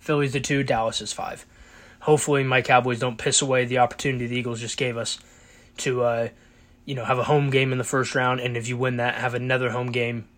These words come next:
in round two. Hopefully they don't squander that, uh, chance away.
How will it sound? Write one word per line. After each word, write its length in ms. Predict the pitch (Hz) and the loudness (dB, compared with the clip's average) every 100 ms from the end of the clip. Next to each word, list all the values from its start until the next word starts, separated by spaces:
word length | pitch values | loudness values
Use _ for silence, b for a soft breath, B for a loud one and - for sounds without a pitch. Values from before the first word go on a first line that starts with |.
| - | -8
in 420 | 123 120 120 107 _ - - - | -6 -4 -6 -10 _ -20 -20 -12
round 280 | 135 131 123 | 0 0 2
two. 220 | - 190 - b b b b b | 6 6 6 b b b b b
Hopefully 580 | 123 131 147 135 127 117 | -4 -2 0 0 -2 -4
they 140 | 127 127 | -4 -2
don't 180 | 131 | 0
squander 680 | - - 135 135 127 123 117 - _ - - _ _ _ - _ _ | 0 0 0 0 -2 -4 -6 -12 _ -20 -20 _ _ _ -20 _ _
that, 320 | 147 127 120 | -4 0 2
uh, 280 | 120 117 117 117 - | 2 2 0 -6 -8
chance 340 | - 143 123 - | -2 -2 -2 -6
away. 300 | 123 92 | -6 -8